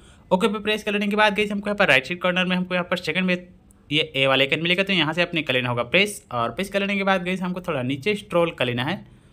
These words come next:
और नीचे स्क्रॉल करने के बाद गाइस हमको आ जाना अपने पेडिंग वाले ऑप्शन पर, और पेडिंग कुछ इस तरह से हमको दोनों को जो है थ्री के राउंड जो है इंक्रीज कर लेना है, और यहाँ से इसको जो है राइट पे क्लिक कर लेना है।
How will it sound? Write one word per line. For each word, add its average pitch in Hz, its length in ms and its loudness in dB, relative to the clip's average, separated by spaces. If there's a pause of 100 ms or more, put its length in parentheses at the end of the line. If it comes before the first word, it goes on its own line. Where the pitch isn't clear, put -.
(220)
और 139 100 0
नीचे 175 240 0
स्क्रॉल 202 240 -2
करने 202 180 2
के 202 80 -2
बाद 202 200 2
गाइस 196 180 0
हमको 185 180 0
आ 165 100 4
जाना 151 140 0
अपने 139 140 -2
पेडिंग 175 320 -2
वाले 175 180 2
ऑप्शन 139 220 -6
पर, 165 160 -2
और 120 280 -2
पेडिंग 180 280 -4
कुछ 185 160 -6
इस 180 100 -2
तरह 175 120 0
से 175 100 -2
हमको 170 220 -6
दोनों 139 220 -2
को 147 80 -6
जो 156 100 -6
है 156 120 -2
थ्री 123 220 -4
के 123 100 -2
राउंड 139 180 2
जो 143 80 -6
है 135 60 -4
इंक्रीज 131 420 -4
कर 180 120 -2
लेना 175 140 0
है, 175 60 0
और 165 60 -2
यहाँ 139 120 0
से 143 120 -10
इसको 147 200 -8
जो 151 80 0
है 156 80 2
राइट 123 280 2
पे 120 100 0
क्लिक 104 340 -10
कर 117 80 -4
लेना 117 220 -2
है। 117 160 -6